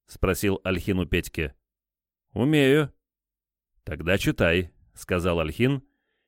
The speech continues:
и протянул мальчишке листок блокнота. Петька с недоверчивой опаской принялся за чтение. Лицо его прояснилось. "Это другое дело", —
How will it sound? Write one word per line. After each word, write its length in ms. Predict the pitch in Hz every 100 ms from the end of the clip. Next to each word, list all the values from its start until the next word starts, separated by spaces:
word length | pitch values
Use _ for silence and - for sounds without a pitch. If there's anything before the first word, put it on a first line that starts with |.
| -
и 100 | 127
протянул 520 | - 160 117 104 139
мальчишке 680 | 113 90 92 127 - 135 -
листок 480 | 95 87 - 82 82
блокнота. 640 | 85 - 87 - 76 - _ _ _ _ _ _ _ _ _ _ _ _ _ -
Петька 340 | 98 - 110
с 80 | -
недоверчивой 680 | 98 92 95 87 - 90 85
опаской 420 | 104 113 - 143
принялся 560 | 104 95 90 - 95
за 120 | 87 87
чтение. 640 | - 90 78 76 69 - _ _ _ _ _ _ _
Лицо 420 | 80 85 - 101
его 220 | 98 92
прояснилось. 880 | 87 92 95 90 95 80 71 67 - _ _ _ _ _ _ _
"Это 420 | - 107 107 123
другое 540 | 120 147 139 120 120 139
дело", — 560 | 151 131 104 117 107